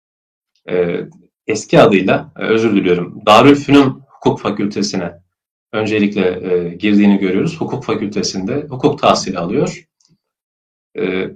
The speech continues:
bin dokuz yüz otuz beşte mezun oluyor burada. Daha sonra Hukuk Fakültesi bünyesinde açılan İktisadiyat ve İçtimaiyat Enstitüsü'ne asistan olarak giriyor. Bin dokuz yüz otuz yedide, otuz altının sonu, otuz yedi başlarında İktisat Fakültesi açılınca burada da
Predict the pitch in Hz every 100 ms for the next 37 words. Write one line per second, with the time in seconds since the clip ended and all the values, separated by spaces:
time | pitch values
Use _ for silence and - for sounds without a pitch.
0 | _ 127 135 151 151 151 151 143 143 143
1 | 143 165 151 151 160 160 160 165 160 160
2 | 170 165 - _ _ _ _ _ _ _
3 | 143 151 156 143 139 135 - - 143 143
4 | 135 143 139 127 120 123 127 127 135 135
5 | 143 117 - 123 156 196 - - 127 113
6 | 123 151 151 131 131 123 123 123 147 -
7 | 113 110 - - 170 156 151 175 160 107
8 | 98 87 - 95 101 170 - - _ _
9 | _ _ _ _ _ _ 131 143 156 156
10 | 151 147 151 147 147 160 160 156 - _
11 | - 123 135 131 131 147 151 151 127 123
12 | 131 127 131 131 127 127 120 113 113 113
13 | 113 - 147 143 - 123 127 - 117 117
14 | 117 143 120 101 156 151 135 104 135 -